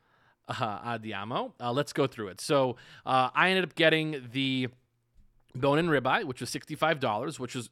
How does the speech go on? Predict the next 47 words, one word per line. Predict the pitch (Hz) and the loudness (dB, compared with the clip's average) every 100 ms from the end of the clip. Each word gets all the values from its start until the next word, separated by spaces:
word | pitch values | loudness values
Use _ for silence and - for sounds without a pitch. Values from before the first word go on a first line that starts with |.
| - 120 | -14 -6
delicious. | 131 160 220 - - - - - - | 0 2 2 0 -6 -14 -16 -20 -4
It | 160 | 0
was | 160 - _ - | 0 -4 _ 2
unbelievable, | 226 233 214 175 175 151 131 | 4 4 4 4 2 0 0
the | 120 | 0
ribeye. | 120 110 87 78 - - - | 0 -2 -6 -10 -16 -12 -4
The | |
ribeye | 135 147 139 | 2 2 2
came | 151 143 | -2 0
out | 131 - | 0 0
perfectly | - 196 185 202 190 | 4 4 4 0 -2
charred | - 147 147 | -2 2 2
on | 143 | 0
the | 131 | -2
outside | 120 131 - 165 160 | -4 -4 2 2 2
and | 131 | -2
just | 113 - - | -10 -14 -14
perfectly | - 151 147 160 139 | -2 0 0 -2 -6
cooked. | 113 - 143 - | -4 -2 -2 -2
And, | 127 - | -10 -8
uh, | 110 101 | -8 -2
I | 139 147 | -2 0
got | 139 | -2
it | 113 | -4
medium. | 117 113 95 98 107 - - - | -8 -8 -10 -14 -16 -20 -18 -8
On | 123 | -6
the | 120 123 | -4 -4
inside, | 147 135 117 | -4 -2 -4
it | 107 | -6
was, | 98 - | -14 -18
was | 101 | -20
just | - - | -20 -20
very | 120 120 117 131 220 185 143 | -20 -18 -16 0 4 4 2
well | 120 110 | 0 -2
done. | 113 101 104 - - - - | -4 -6 -8 -18 -20 -20 -8
Uh, | 127 117 107 - _ - | -2 -2 -4 -10 _ -16
sorry, | 92 - - | -16 -16 -20
it's | 113 - | -18 -4
not | 131 135 104 | -2 -2 -2
well | 120 113 | -2 -2
done. | 110 113 101 98 | -2 -4 -6 -8
It | |
was | 110 107 | -10 -10
made | 117 120 120 113 | -6 -4 -6 -6
very | 107 104 | -6 -6
well. | 95 95 76 - _ _ | -6 -8 -8 -12 _ _
Perfect. | 110 92 - | -12 -12 -16